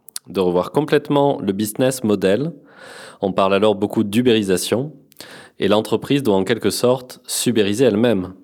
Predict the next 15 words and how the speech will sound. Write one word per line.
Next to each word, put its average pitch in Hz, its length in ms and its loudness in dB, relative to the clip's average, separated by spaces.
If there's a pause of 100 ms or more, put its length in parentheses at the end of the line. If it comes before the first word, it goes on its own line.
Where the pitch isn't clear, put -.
(420)
ou 117 80 0
bien 98 300 0
accepter 120 720 0 (440)
d'être 110 600 -2
ubérisée 101 440 0
un 92 120 2
jour 95 260 2
par 90 180 -2
un 90 40 0
nouvel 92 240 2
acteur 107 360 0
entrant 107 340 -2
dans 95 140 -2
son 107 180 -4
secteur. - 600 -6